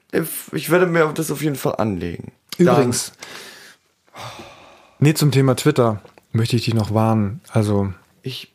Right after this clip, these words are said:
Speaker 1: Papa, ich weiß das. Das gehört aber nicht in den Podcast.
Speaker 2: Nee, ich, ich möchte dich warnen, äh, vor, da kann man manchmal ganz echte schlechte Laune bekommen, wenn man da so
Speaker 1: Ja.
Speaker 2: liest, was die Leute so schreiben.
Speaker 1: Ja.
Speaker 2: Ja, das weißt du? Okay.
Speaker 1: Das weiß
Speaker 2: Das hat
Speaker 1: ich.
Speaker 2: nichts
Speaker 1: Weil
Speaker 2: mit
Speaker 1: die
Speaker 2: dem Alter
Speaker 1: Menschen
Speaker 2: zu tun.
Speaker 1: sich,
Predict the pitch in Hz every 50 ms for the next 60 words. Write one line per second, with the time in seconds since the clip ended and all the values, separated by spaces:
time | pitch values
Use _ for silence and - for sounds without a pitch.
0 | _ _ - 131 120 123 120 - 117 - - 123 131 127 - - 95 92 - -
1 | - _ _ - - 110 - - 139 135 117 123 127 127 127 - - 120 113 -
2 | - 135 - - - 92 92 90 - - _ _ _ _ _ _ _ - 135 143
3 | 156 127 127 - 123 - 139 135 135 123 - 147 139 - 139 127 127 113 117 123
4 | 123 127 131 135 127 - - 120 113 113 110 107 - - - - 120 117 113 110
5 | 107 104 104 101 95 - - - - _ _ _ _ _ - 139 - - 147 143
6 | 139 135 139 131 117 135 120 127 127 - - - 117 - 131 120 - - 123 -
7 | 117 113 120 131 131 117 104 98 - - 104 101 98 95 98 95 95 92 104 165
8 | 180 143 113 - - - 107 - - 104 104 104 104 101 98 98 - - - 101
9 | 101 117 135 - - 151 127 107 120 120 139 143 - - - 123 117 117 - -
10 | 135 139 - - - 104 95 - - - 101 - 104 104 98 - 120 - 139 151
11 | 151 - 123 120 113 123 143 131 131 139 123 135 135 113 127 127 - -